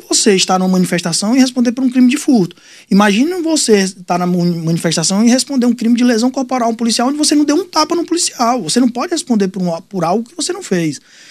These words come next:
Então, que entenda, dentro do processo penal, nós temos que individualizar a conduta do sujeito. E ele responder pelos atos,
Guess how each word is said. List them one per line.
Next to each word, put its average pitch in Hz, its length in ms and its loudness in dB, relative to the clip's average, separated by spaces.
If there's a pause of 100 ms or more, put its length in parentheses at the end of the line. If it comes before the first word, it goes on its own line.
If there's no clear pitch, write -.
(160)
Então, 180 220 0
que 311 160 -8
entenda, 214 440 2 (320)
dentro 233 400 2
do 202 160 0
processo 175 720 -2
penal, 147 540 -4
nós 165 200 -4
temos 180 240 -2
que - 120 -2
individualizar 185 720 0
a 220 40 -8
conduta 170 540 -6
do 151 80 -6
sujeito. 107 480 -14 (400)
E 170 180 4
ele 240 280 4
responder 190 420 -2
pelos 185 420 -4
atos, 214 380 -4